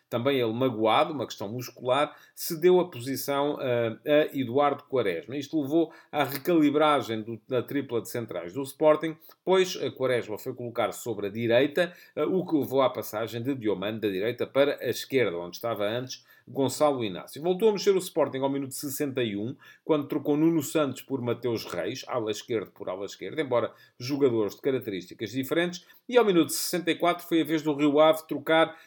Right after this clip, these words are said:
eh, João Graça por Adrian, para tentar refrescar e dar um pouco mais de músculo à zona de meio campo. Depois,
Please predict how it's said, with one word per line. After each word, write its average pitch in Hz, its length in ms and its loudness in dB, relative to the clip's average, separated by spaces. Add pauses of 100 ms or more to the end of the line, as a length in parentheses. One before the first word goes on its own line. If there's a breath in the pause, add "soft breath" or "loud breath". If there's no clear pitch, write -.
eh, 139 180 2
João 151 300 2
Graça 160 380 4
por 160 360 -2
Adrian, 98 640 0
para 104 140 -6
tentar 101 400 -2
refrescar 160 640 -6
e 277 40 -8
dar 269 140 -6
um 202 80 -8
pouco 185 300 -10
mais 160 260 -2 (280 soft breath)
de 135 120 -2
músculo 127 540 -4
à 101 100 -4
zona 113 260 -4
de 117 420 0
meio 113 320 0
campo. - 360 -12
Depois, 147 580 4